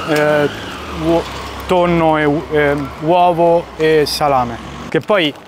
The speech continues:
ci si mettono un milione di piatti per far vedere la roba, no? Porcosissima e sfiziosissima. Che poi avete notato, sa-, si usa moltissimo il termine sfizioso. Perché si usa il termine sfizioso? Perché non vuol dire niente,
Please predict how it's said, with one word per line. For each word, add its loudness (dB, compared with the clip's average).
ci -6
si -2
mettono 0
un 0
milione 2
di 2
piatti 0
per 0
far -2
vedere 2
la 2
roba, 2
no? 2
Porcosissima 0
e 2
sfiziosissima. -2
Che -2
poi 0
avete 4
notato, 0
sa-, -4
si -4
usa 2
moltissimo -4
il -6
termine -2
sfizioso. -8
Perché -4
si -4
usa -2
il -6
termine -8
sfizioso? -8
Perché -2
non -2
vuol -2
dire -6
niente, -6